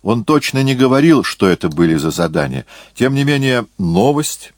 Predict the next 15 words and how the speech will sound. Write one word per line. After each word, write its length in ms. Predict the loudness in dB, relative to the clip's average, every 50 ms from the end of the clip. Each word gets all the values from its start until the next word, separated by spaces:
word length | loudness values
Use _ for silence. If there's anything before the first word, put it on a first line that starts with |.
| _ _ _ _ _ _ _ _ _ _ _
обескуражила 880 | -6 -4 -2 -4 -4 -4 -2 -2 0 0 0 0 -2 -2 -4 -4 -4
Дэнни. 400 | -4 -4 -4 -4 -4 -8 -14 -20 _ _ _ _ _ _ _ _ _ _ _ _ _
Какого 360 | -14 -10 -4 -2 0 2 2
чёрта 680 | 0 0 -4 -2 0 2 2 2 0 -4 _ -18 -20 -20 -20 _ _ _ _ _ _
британские 960 | -8 -4 0 0 0 0 0 -2 -2 -2 -2 -4 -6 -10 -10 -10 -10 -8 -8
солдаты 720 | -8 -6 -6 -6 -6 -4 -4 -4 -4 -2 -2 -4 -4 -4 _ -16 -20 _ -16
делали 500 | -14 -8 -2 -2 0 0 0 -2 -2 -2
во 140 | -4 -4 -4
Вьетнаме? 560 | -4 -4 -6 -6 -4 -2 -2 -2 -4 -6 -12 _ _ _ _ _ _ _ _ _ _ _ _ _ _ _ _ _ _ -2
Он 160 | -2 -2 -2
впервые 600 | -2 -4 -2 0 2 4 4 4 4 4 4 4
слышал 520 | 2 0 0 0 0 0 -2 -4 -2 -2 -2
о 60 | 0
подобных 540 | 0 -2 -2 -2 -2 -2 -4 -6 -8 -6 -8
вещах 420 | -8 -6 -6 -6 -6 -6 -8 -10